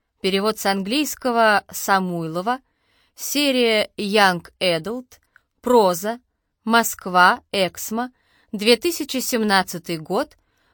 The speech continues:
Категория двенадцать плюс. Аннотация. Ами живет на далеком острове, где обитают люди,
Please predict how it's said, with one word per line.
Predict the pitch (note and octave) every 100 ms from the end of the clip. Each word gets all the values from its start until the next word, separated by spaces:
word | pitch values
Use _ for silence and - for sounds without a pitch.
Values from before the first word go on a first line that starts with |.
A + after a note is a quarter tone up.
| _
Категория | A3+ - G3+ G3 C4+ C4+ B3+ A#3+ -
двенадцать | F#3 F#3 G3 F#3+ G3+ G3 - G3 - -
плюс. | G#3 E3 - - - _ _ _ _ _ _ _ _ _ _ _ _ _ -
Аннотация. | - D#4 F4 A#3+ F3 - - D#3 D3+ D#3 _ _ _ _ _ _ _ _ _ _
Ами | A3+ G#3+ G3+ A#3+ D#4 _ _ _ _
живет | A#3 A#3 B3+ G4 F4
на | D#4
далеком | C4+ D#4 D4 D4 B3
острове, | - A#3 A3 - G#3+ G#3
где | F3+ G3+
обитают | F#3+ G3 A#3+ A#3+ A3+ A3
люди, | G#3 G#3 C#4+ A#3 B3+